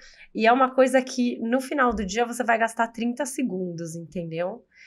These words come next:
Então, assim, você faz as observações muito rapidamente, antes e depois de, de fazer xixi, olhando o papel higiênico, e antes de deitar você vai preencher sua planilha, você não vai gastar trinta segundos pra fazer isso.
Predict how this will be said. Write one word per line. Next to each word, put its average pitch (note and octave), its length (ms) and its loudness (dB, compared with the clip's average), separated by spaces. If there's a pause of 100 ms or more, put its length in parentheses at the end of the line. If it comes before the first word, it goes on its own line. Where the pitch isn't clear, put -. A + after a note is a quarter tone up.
(300)
Então, G#3+ 120 -4
assim, G#3+ 220 -2
você G3+ 200 -4
faz A3 300 4
as B3+ 160 4
observações G#3+ 920 0
muito G#3+ 500 -2
rapidamente, G#3 960 0
antes G3+ 300 -6
e G3+ 40 -6
depois G3 760 -4
de, F#3 420 -8
de F3 140 -8
fazer F3+ 240 -4
xixi, - 360 -8
olhando G#3 340 0
o F#3+ 40 -12
papel F#3 300 -4
higiênico, G#3+ 560 -4
e C4+ 100 0
antes A#3+ 260 -2
de A3+ 140 -8
deitar A#3+ 320 0
você B3 120 -8
vai B3+ 120 0
preencher A3+ 340 -8
sua A3 160 -2
planilha, A#3 440 -6
você C4+ 100 -6
não C#4 80 -4
vai C4+ 140 -2
gastar C4+ 260 0
trinta C#4 320 -8
segundos G3 480 -8
pra - 160 -6
fazer F3+ 300 -8
isso. E3+ 360 -12